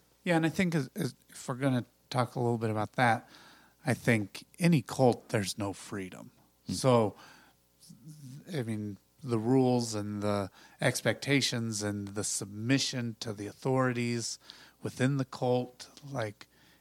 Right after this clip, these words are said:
Speaker 1: it can get pretty hairy. So probably not a,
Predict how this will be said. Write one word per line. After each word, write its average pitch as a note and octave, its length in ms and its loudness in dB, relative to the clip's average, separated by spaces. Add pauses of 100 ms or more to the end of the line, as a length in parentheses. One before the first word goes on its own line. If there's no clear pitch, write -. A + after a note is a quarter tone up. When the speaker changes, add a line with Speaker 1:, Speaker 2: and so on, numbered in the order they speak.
Speaker 1:
it A2+ 120 -6
can A#2 140 -8
get G#2+ 220 -6
pretty G#2+ 220 -6
hairy. G2 540 -8
So G#2 340 -4 (640)
probably A2+ 300 0
not G2+ 260 -2
a, F#2+ 220 -6